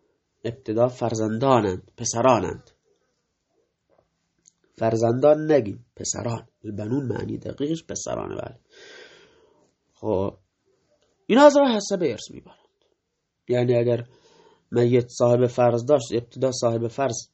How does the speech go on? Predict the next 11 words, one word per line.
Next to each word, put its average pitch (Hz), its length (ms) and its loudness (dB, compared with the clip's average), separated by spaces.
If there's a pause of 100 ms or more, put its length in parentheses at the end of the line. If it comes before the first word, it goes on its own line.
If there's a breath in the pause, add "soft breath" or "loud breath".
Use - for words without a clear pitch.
(460)
فرض 131 360 -2
و 107 40 -4
سهمش 127 400 -2
رو 151 160 -4
می‌بره، 220 340 -2
بعدش 165 500 -4
عصبه 113 380 -6
می‌بره. - 380 -16 (1200)
به 117 80 -10
عنوان 120 360 2
مثال، 156 360 -2